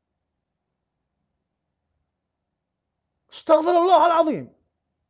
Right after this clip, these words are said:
أخذت من عندهم ثلاجة، والله بيت بناها الله. أخذت من عندهم ثلاجة قيمتها ألفين وميتين، في السوق لقيتها بثلاثة آلاف وتسعمية ريال.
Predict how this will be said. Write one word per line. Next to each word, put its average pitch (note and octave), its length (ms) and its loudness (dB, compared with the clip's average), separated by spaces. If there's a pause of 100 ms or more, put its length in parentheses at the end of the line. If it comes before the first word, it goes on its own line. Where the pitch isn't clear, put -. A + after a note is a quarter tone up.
(1600)
أخذت D#4+ 360 2
من F4+ 160 0
عندهم D#4+ 400 -2
ثلاجة، D#4 520 2
والله C#4 540 0
بيت C4+ 260 -2
بناها B3+ 440 -2
الله. B3 440 -4 (960)
أخذت C4+ 340 -8
من B3+ 140 -6
عندهم B3+ 320 -6
ثلاجة B3 380 -4
قيمتها A#3+ 540 -6
ألفين A#3+ 300 -2
وميتين، G#3+ 540 -6 (440)
في A3+ 100 -10
السوق A3+ 300 -6
لقيتها A3 360 -6
بثلاثة G3+ 420 -4
آلاف G#3 160 -4
وتسعمية F#3 420 -12
ريال. D3+ 320 -10